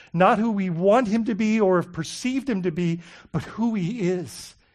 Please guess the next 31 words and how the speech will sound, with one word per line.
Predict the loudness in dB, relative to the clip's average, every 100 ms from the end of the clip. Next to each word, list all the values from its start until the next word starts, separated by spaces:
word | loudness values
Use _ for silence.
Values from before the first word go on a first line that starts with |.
| _ _ _ _ _ _ _ _ _
Seeing | _ -20 -14 -8 -6 -6 -8
Jesus. | -10 -10 -12 -18 -20 -18 -20 -20 -20 -20 _ _ _ _ _ _ _ _ _ _ _
So | -2 0 0 0
let's | 2 2 2
read | 0
the | 2
passage | 4 6 6 2 -4
together, | 2 4 6 4 0 -10 -12
'cause | -6 -4
you're | 2
probably | 2 4
going, | 2 0 -2 -10 -16 -20 _ _
"Wa-, | -12 -8
wow, | -4 -2 -2
where's | -2 -4 -4
all | -4 -2
that?" | -2 0
<laughs> |
You | 6
know, | 6
like, | 6 2 -6 -14 -2
um, | 4 6 6
but, | 2 0 -6
but | 0 4
let's | 4 2
just | -4 -2
read | 0 0 0
through | -2 0 4
this | 6 4 0
and | -4
kinda, | 0 2 0